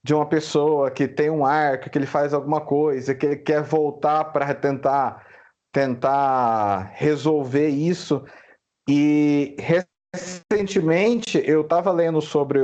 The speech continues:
o novo filme que tão planejando pra fazer do Flash no cinema, e ele é baseado numa série de quadrinhos, que é o Flashpoint, que aqui no Brasil saiu com o nome de Ponto de Ignição, que é muito ruim esse nome, mas,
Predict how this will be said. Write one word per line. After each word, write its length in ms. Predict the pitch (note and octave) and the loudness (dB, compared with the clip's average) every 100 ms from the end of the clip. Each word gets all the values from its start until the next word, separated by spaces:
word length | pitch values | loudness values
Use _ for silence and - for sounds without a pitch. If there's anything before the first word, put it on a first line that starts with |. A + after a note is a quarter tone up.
| C3 | 2
o 240 | C3+ C3+ | 0 2
novo 320 | C#3 D3+ D#3+ | 2 2 0
filme 380 | D3+ - C#3+ C3+ | -4 0 0 0
que 120 | B2 | -4
tão 160 | - C3 | -4 -2
planejando 440 | B2+ B2+ B2+ B2+ | 0 0 0 0
pra 100 | A#2 | -2
fazer 300 | A#2 B2 A#2+ | -4 -2 -2
do 100 | A2+ | -4
Flash 440 | G#2+ A#2+ C3+ F#3 - | -4 -2 -2 -2 -4
no 80 | A2+ | -6
cinema, 580 | G#2+ B2 F#3 F#3+ G#2 - _ - _ _ _ | -2 0 0 -2 -6 -12 _ -20 _ _ _
e 100 | C3+ | 0
ele 140 | D#3 | 0
é 40 | D#3+ | 0
baseado 520 | E3 D#3+ D#3+ D#3+ F3 | 0 0 0 0 0
numa 200 | F3+ F3+ | 0 0
série 340 | E3+ E3 F3 | 0 0 0
de 80 | E3 | -2
quadrinhos, 600 | E3 D3 C3+ D3 G3 A#3+ | -2 -2 0 0 0 -2
que 140 | - C#3+ | -2 0
é 60 | |
o 500 | C#3 B2+ A#2+ A#2 A2+ | 2 2 2 2 0
Flashpoint, 800 | - C3+ C3+ C3 - B2+ D3+ C3 | -2 0 0 -2 -2 0 0 -2
que 60 | - | -4
aqui 120 | D3+ | -2
no 80 | C#3 | 0
Brasil 480 | C#3 C3+ B2+ A2+ - | 0 2 0 -2 -4
saiu 240 | - B2+ | -2 0
com 100 | C3+ | 0
o 40 | |
nome 200 | C3 B2+ | 0 -2
de 120 | B2 B2 | -2 -2
Ponto 320 | C3+ C3+ A#2+ | -2 -4 -4
de 60 | |
Ignição, 640 | A#2+ B2+ A#2 - C3 E3+ - - _ _ _ _ | -2 0 -2 -2 -2 -2 -8 -20 _ _ _ _
que 80 | A#2 | -2
é 40 | |
muito 280 | B2 E3 D#3+ | 0 0 -2
ruim 300 | B2+ D3 D#3+ | -2 -2 -2
esse 180 | D#3+ E3+ | -4 -2
nome, 240 | E3 F#3+ - _ - - _ - _ _ | -2 -2 -10 _ -20 -20 _ -20 _ _
mas, 800 | B2 D3 D3 D3 C#3+ C3+ B2 - | -2 0 2 2 0 -2 -6 -12